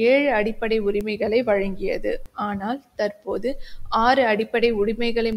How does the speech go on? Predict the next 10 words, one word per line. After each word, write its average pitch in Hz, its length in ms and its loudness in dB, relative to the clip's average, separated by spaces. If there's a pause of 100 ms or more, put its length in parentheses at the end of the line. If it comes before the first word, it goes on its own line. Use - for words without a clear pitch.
மட்டுமே 202 400 -8 (180)
உள்ளன. 202 480 -6 (600)
இந்திய 254 420 2
அரசியல் 233 500 2
அமைப்பின் 208 540 0
பகுதி 220 440 0
மூன்று 220 880 -4
இந்தியாவின் 226 840 -2
மகா 208 400 2
சாசனம் 214 600 -4